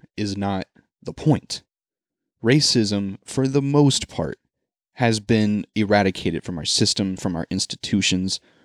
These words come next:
from our psyche. People just want to move on. But we're not being allowed to because the term racist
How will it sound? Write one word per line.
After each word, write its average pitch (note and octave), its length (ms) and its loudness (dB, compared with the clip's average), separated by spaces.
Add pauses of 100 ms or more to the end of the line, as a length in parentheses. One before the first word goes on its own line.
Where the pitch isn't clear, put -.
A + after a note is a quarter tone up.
from A#2+ 160 0
our A2+ 100 2
psyche. B2+ 640 0
People C3 300 -4
just A#2+ 220 -6
want A#2 140 -2
to G#2+ 120 -2 (300)
move A2 240 2
on. A2 360 2 (1500)
But A#2 100 4
we're A#2+ 100 6
not B2 220 0
being A2 240 0
allowed G2+ 580 -2
to D#2+ 180 -2
because F#2+ 320 -2
the E2 120 -6
term G2+ 480 -2
racist - 580 0